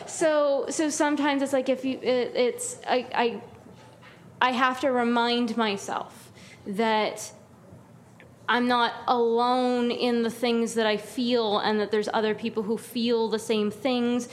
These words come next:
whether it's just a mental thing or whether it's a physical thing that they're actually experiencing, um, and that, that just, I, I, I've been trying a lot more, re-, um, more often in the last year or so to,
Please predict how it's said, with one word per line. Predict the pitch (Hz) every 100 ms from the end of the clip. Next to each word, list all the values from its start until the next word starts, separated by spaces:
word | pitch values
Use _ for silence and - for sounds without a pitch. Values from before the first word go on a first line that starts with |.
| - -
whether | - 226 233 226
it's | 226 - -
just | 220 -
a |
mental | 220 240 277 302
thing | 285 294 262 262
or | 240 226
whether | 214 226 214
it's | 202
a | 202
physical | - - 339 311 320 339 302
thing | 294 302 277 269
that | 254
they're | 262
actually | 247 247 - 240 240
experiencing, | 214 - 233 220 220 208 - 208 208 208 - - -
um, | 220 220 214 214
and | - 220 220
that, | 208 202 - - - - - - -
that | 208 226 - - 208
just, | 226 214 - - - - - - - - - -
I, | 247 240 240 240 233 233 -
I, |
I've | 233
been | 240 233
trying | - 247 233 233
a | 233
lot | 220 202
more, | 220
re-, | 214 220 -
um, | 233 220 208 202 -
more | 220 214
often | 208 202 226
in | 208
the |
last | 208 202 196
year | 208
or | 202
so | 196 202 196 - - -
to, | - 233 208 190